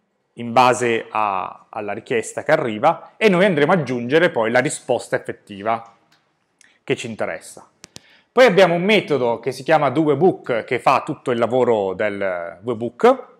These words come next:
che adesso vediamo, e poi, eh, si setta nella risposta, nella risposta di, di Spark, eh, il content type corretto,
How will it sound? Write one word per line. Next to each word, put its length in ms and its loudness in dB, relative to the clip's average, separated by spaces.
che 80 -2
adesso 260 -4
vediamo, 520 2
e 140 4
poi, 560 4
eh, 720 0
si 180 -10
setta 400 6
nella 220 4
risposta, 680 2
nella 180 -2
risposta 460 -4
di, 440 -4
di 220 -8
Spark, 960 2
eh, 460 -4
il 120 -14
content 400 0
type 300 6
corretto, 880 2